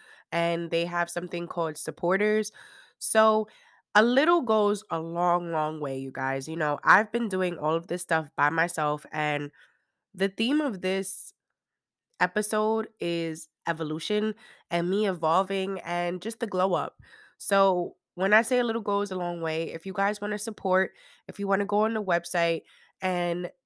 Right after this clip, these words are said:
donate monthly, the lowest contribution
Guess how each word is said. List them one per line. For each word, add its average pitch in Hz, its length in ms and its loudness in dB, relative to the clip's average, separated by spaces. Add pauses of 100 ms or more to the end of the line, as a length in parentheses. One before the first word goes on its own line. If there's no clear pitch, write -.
(160)
donate 196 440 0
monthly, 180 680 -4 (460)
the 196 100 2
lowest 226 600 4
contribution 190 920 0